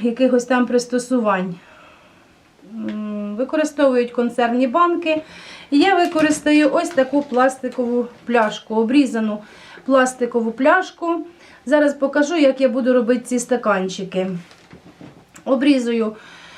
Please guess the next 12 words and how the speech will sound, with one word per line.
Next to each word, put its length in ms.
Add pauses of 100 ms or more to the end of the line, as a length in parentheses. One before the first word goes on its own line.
(100)
нижню 420
частину 760 (140)
пляшки, 440
я 160
обрізала. 640 (1160)
І 400 (380)
буду 320
використовувати 920
ось 120
такі 540 (1120)
шматочки 640
плівки. 640